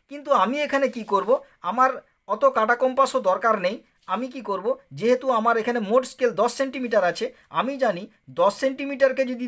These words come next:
দু সেন্টিমিটার ওয়াইজ ভাগ করি, তাহলে সুন্দর মুখ্য ভাগ পাঁচটি ভাগ হয়ে যাচ্ছে। অতএব আমি আর ওই জটিল প্রক্রিয়ায় না গিয়ে, কারণ প্রকৃত নিয়ম হচ্ছে এরকম যে কোনো মাপের একটি দৈর্ঘ্য নেব, যে কোনো কাটা কম্পাস বা স্প্রিং ডিভাইডার দ্বারা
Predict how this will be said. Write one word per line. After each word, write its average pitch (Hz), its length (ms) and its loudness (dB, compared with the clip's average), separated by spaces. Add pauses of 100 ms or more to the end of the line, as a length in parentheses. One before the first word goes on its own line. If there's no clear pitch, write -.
দু 214 140 -6
সেন্টিমিটার 277 600 0
ওয়াইজ 247 280 2
ভাগ 185 300 -2
করি, 220 220 4 (200)
তাহলে 220 260 2
সুন্দর 233 400 2
মুখ্য 202 320 -6
ভাগ 226 140 4 (100)
পাঁচটি 196 340 -2
ভাগ 165 240 0
হয়ে 156 160 4
যাচ্ছে। 127 260 -2 (300)
অতএব 220 360 4 (240)
আমি 208 240 -2
আর 254 100 6
ওই 254 100 4 (100)
জটিল 220 280 2
প্রক্রিয়ায় 262 460 4
না 196 180 4
গিয়ে, 214 260 -2 (240)
কারণ 196 220 0
প্রকৃত 233 320 -2 (140)
নিয়ম 262 220 2
হচ্ছে 214 300 -6 (260)
এরকম 233 300 2
যে 208 180 0
কোনো 277 240 0
মাপের 269 300 2
একটি 254 160 -6
দৈর্ঘ্য 190 340 -2
নেব, 233 160 2 (380)
যে 147 220 -2
কোনো 269 260 4 (680)
কাটা 196 200 -6
কম্পাস 254 460 -2
বা 254 100 0
স্প্রিং 277 380 -10
ডিভাইডার 233 500 0
দ্বারা 180 220 2